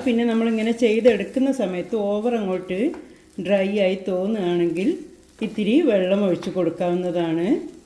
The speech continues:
വെള്ളം ഒഴിച്ച് കൊടുത്തിട്ട് ഒന്ന് കറക്റ്റ് ചെയ്തെടുക്കുക. ഓവർ ഡ്രൈ ആയി തോന്നുകയാണെങ്കിൽ മാത്രം ഒഴിക്കുക. ഇനി നന്നായിട്ട് തന്നെ നമ്മളിപ്പോൾ പഞ്ചസാര മറന്നു പോയിട്ട് പഞ്ചസാരയും ഉപ്പൊക്കെ ആഡ് ചെയ്ത് കൊടുത്തല്ലോ. അപ്പോൾ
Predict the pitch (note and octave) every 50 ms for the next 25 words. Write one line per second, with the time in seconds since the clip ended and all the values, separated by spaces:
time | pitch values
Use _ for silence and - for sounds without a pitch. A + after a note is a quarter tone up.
0 | - _ _ _ - F#3+ F#3 F#3 F#3+ G3+ G#3 G3 F3+ E3+ F3 - G#3 F#3+ F#3+ F3+
1 | E3+ E3 - F#3 - - F#3+ F#3+ B3 F4 - - - - - - - - - -
2 | _ - G3 F#3 F#3+ G3+ C4 C4+ C4+ B3+ G3 F3 E3+ - - G3+ F#3 F3 E3 E3+
3 | E3 D3+ D3 D#3 - F#3 F#3 F#3+ G3 F#3+ F3+ G3+ G#3 B3 E4+ F4+ E4+ - - -
4 | - F#3 E3+ F#3+ G3+ F#3+ F#3+ G3 G3 F#3+ F#3+ F#3+ - G3 F3+ F3+ F#3+ G3+ G3 F#3
5 | F3 F3 F3 G#3 G#3 F#3+ F3 E3+ F3 E3+ F3 G#3 A#3 C4 F3+ D#3 D3 - - -
6 | D#3+ D#3+ - - - - - - _ _ - - - - - - - - - -
7 | - - - _ - - - - - - - - - - - _ _ _ - G#3
8 | G#3+ G#3+ G#3 G3+ F#3+ F#3+ G3+ A3 G#3 F#3 E3+ - - F3+ F3 F3 F#3 A#3+ C4+ G#3+
9 | F#3 F#3+ F#3 F3+ G3+ G3+ G#3+ G#3 G3 F#3+ F#3 F3+ - G#3+ G3+ G3+ G3+ G#3 A#3 B3
10 | A#3 G#3+ G3+ G3+ G3+ G#3 G#3+ G#3+ G3+ G3+ F#3+ G3 - B3 A#3 A3 G3+ F#3 - -
11 | G#3 F#3 F#3 G#3 A#3 G#3+ - - F#3+ F#3 F#3 G#3+ G3+ F#3 F3+ F3 F#3+ F#3 F3 F3+
12 | F3+ G3 F3 D3+ D3+ - E3+ D#3+ D3 C#3+ D3 D3 - - - - - - - -
13 | - - - - F#3 D#3+ G3